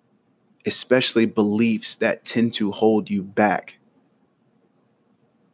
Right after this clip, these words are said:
Stop following that generic narrative where you have to, you have to be born, go to school,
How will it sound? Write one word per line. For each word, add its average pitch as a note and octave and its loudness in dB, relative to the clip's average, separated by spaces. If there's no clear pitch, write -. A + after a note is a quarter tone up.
Stop - -2
following A2+ 4
that G2 0
generic G2+ 2
narrative G#2 4
where G2 2
you A2+ 4
have G2+ -2
to, G2 -6
you G#2+ -2
have G#2+ 0
to F2 0
be A2+ 4
born, G#2+ 4
go A2 6
to A2 2
school, A2 4